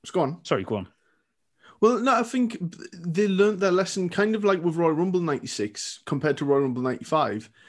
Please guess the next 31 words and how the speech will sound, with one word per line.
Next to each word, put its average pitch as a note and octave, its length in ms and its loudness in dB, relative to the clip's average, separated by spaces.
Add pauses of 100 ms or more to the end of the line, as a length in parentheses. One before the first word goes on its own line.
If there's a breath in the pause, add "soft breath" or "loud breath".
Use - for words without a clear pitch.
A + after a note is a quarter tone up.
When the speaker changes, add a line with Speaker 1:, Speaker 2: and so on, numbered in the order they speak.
(140 soft breath)
Speaker 1:
and B2 320 -2
WrestleMania C#3 480 0
twelve C3 240 0
compared C3 260 -2
to G#2 60 -6
WrestleMania B2 400 -2
eleven. A#2+ 400 -2 (800 loud breath)
I D3 60 0
think F3+ 320 0
they F3+ 80 2
learned E3 240 0
their C3+ 100 0
lesson C#3+ 340 -2
from C3 160 -2
King C#3+ 200 -2
of C3 60 -2
the C3 60 -2
Ring B2+ 200 0
ninety-five B2 680 -2 (180)
to C#3 120 -2
King C3 240 -2
of B2+ 60 0
the B2 60 -2
Ring B2 140 -2
ninety-six. B2 520 -4
They D3+ 120 -6
knew D3+ 340 -2
that C#3 220 0
a - 40 -10
first C#3 440 0
round B2 520 -2